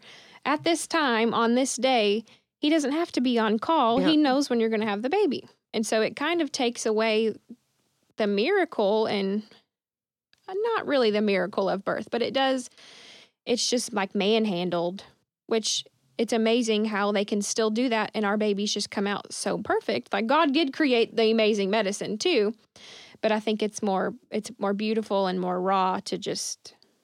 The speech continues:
Speaker 1: like, go
Speaker 2: Let it
Speaker 1: back.
Speaker 2: happen naturally
Speaker 1: Yes,
Speaker 2: and,
Speaker 1: and
Speaker 2: yeah.
Speaker 1: exactly how it's
Speaker 2: Anytime you
Speaker 1: supposed to.
Speaker 2: force something to be done, it doesn't happen as easy
Speaker 1: Right.
Speaker 2: as if it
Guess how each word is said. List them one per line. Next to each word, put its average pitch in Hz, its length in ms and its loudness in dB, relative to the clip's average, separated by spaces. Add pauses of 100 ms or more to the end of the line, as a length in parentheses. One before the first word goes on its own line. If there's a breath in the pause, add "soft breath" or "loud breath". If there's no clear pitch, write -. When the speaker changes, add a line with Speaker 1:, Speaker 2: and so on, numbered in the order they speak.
(800)
Speaker 1:
like, 175 160 -10 (600)
go 220 140 2
Speaker 2:
Let 208 40 4
it 196 40 -2
Speaker 1:
back. 214 200 2
Speaker 2:
happen 190 320 -2
naturally 180 480 -2
Speaker 1:
Yes, 180 480 0
Speaker 2:
and, 208 120 -4
Speaker 1:
and 185 80 -4
Speaker 2:
yeah. 196 360 -2
Speaker 1:
exactly 226 500 0
how 214 240 0
it's - 120 -2
Speaker 2:
Anytime 277 320 2
you 240 140 6
Speaker 1:
supposed - 160 -8
to. 233 40 2
Speaker 2:
force 233 220 2
something 214 360 0
to 208 80 -6
be 180 140 -2
done, 190 300 0
it 180 240 -4
doesn't 180 280 -2
happen 185 360 -2
as 175 240 -2
easy 185 500 -6
Speaker 1:
Right. 240 380 2
Speaker 2:
as 190 140 0
if - 100 -6
it - 140 -2